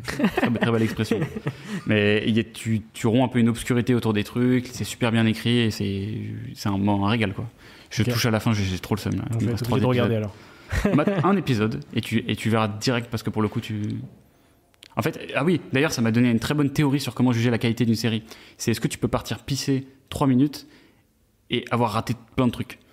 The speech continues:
Speaker 1: Et les mauvaises séries, tu, tu peux, tu pars pisser, tu reviens, hop, tu mets ça sur ton téléphone. Bureau des légendes, tu peux pas être sur ton téléphone.
Speaker 2: Ok.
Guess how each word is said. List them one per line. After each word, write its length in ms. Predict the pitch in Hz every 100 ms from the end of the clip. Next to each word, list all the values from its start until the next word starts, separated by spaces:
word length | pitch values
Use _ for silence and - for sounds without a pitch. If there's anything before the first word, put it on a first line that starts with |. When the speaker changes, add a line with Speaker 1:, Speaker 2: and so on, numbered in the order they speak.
| _ _ _ _ _ _ _ _ _ _ -
Speaker 1:
Et 280 | 101 98 95
les 160 | 101
mauvaises 200 | 104 135
séries, 320 | - 107 123 135
tu, 100 | - -
tu 80 | -
peux, 160 | - 101
tu 100 | -
pars 160 | 120 -
pisser, 180 | - 113
tu 100 | 107
reviens, 260 | 101 110
hop, 140 | 110 107
tu 100 | 107
mets 60 |
ça 100 | 101 107
sur 160 | 104
ton 120 | -
téléphone. 340 | 107 104 - 120
Bureau 240 | 104 113
des 100 | 110
légendes, 160 | 110 113
tu 60 |
peux 60 | 113
pas 100 | 107
être 60 | -
sur 100 | -
ton 80 |
téléphone. 300 | - 107 120 - _ -
Speaker 2:
Ok. 160 | 123